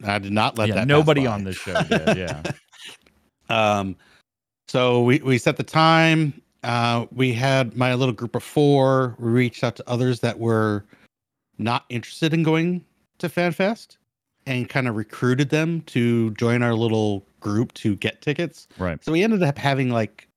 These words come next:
Speaker 1: eleven or twelve people, um, most of them not caring. So that, that it's just more people to hit buttons and standing
Speaker 2: Yeah,
Speaker 1: queues
Speaker 2: get a
Speaker 1: to
Speaker 2: ticket and sell it to me type deal.
Speaker 1: I, yeah, exactly. Um, so we had eleven, twelve.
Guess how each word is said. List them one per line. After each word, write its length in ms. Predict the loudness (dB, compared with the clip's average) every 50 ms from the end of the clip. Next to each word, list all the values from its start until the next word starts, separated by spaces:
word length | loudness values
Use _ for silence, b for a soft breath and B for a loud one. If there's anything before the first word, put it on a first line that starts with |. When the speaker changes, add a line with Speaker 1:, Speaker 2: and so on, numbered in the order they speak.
| _ -10 -6
Speaker 1:
eleven 520 | -2 -2 0 0 0 0 0 0 0 0
or 100 | 0 -2
twelve 420 | -4 -4 -2 0 2 2 2 0 -2
people, 520 | -4 -4 -2 0 2 2 2 0 -2 b b b b b b _ _ _ _ _ _ _ _ -8
um, 340 | -4 -2 0 2 2 0 0 2 2
most 280 | 2 4 2 2 0 -2
of 120 | -2 0
them 320 | 0 0 2 2 2 2 2
not 300 | 2 2 0 -2 -4 _ _ _ _ _ _ _ _ _ _ _ _ -10
caring. 580 | -4 -2 -2 0 0 0 0 -2 -4 -6 -10 -10
So 160 | -4 -2 0 2
that, 280 | 0 0 -2 _ -2
that 160 | 0 0 0 0
it's 160 | -4 -4 0
just 220 | 0 -2 -2 -4 _ _ -20 -20 _ _ _ -4
more 240 | 0 2 2 2 2
people 260 | 2 0 0 0 0
to 120 | 0 0 0
hit 240 | 0 -2 -6 -4 -2
buttons 360 | -4 -4 -2 -2 -4 -2 -2
and 140 | -4 -6 -4
standing 400 | -2 -2 -2 -2 -4 -6 -4 -2
Speaker 2:
Yeah, 200 | -2 -2 -2 -2
Speaker 1:
queues 140 | -4 -4
Speaker 2:
get 160 | -4 -2 -2 -2
a 40 |
Speaker 1:
to 60 | -2 -2
Speaker 2:
ticket 300 | -4 -4 -4 -6 -8 -8
and 120 | -10 -8
sell 260 | -6 -4 -4 -4 -4
it 60 | -8
to 80 | -10 -12
me 120 | -12 -12 -10
type 180 | -10 -10 -12 -10
deal. 240 | -12 -12 -14 -14 -16 _ _ _ _
Speaker 1:
I, 220 | -4 -2 -2 -2 -2 -6 -8 -2
yeah, 180 | 0 0 0 0
exactly. 540 | 0 0 0 0 0 0 -2 -6 -8 -8 -8 -4
Um, 560 | 0 2 4 4 4 4 2 0 0 -4 -6 -10 _ _ _ _ _ _ _ _ -14
so 200 | -6 -2 2 2 4
we 140 | 4 4
had 300 | 4 4 4 4 4 4
eleven, 280 | 4 4 4 4 2 0
twelve. 500 | 0 0 0 2 2 2 2 0 -2 -6